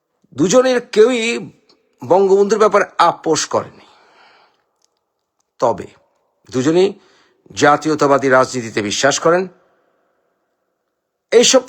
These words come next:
ক্ষেত্রে ওনাদের সাথে আমার মিল আছে,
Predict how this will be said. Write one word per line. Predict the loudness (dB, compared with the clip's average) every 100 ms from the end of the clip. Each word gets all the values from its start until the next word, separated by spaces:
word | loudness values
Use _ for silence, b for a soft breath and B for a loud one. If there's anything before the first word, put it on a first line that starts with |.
| -2
ক্ষেত্রে | -2 -2 -2 -2 0
ওনাদের | 2 2 0
সাথে | -2 -4 0
আমার | 0 0 -2 -10 _ _ _ _ _ _ _ _ _ _ -8
মিল | -6 -6
আছে, | -8 -12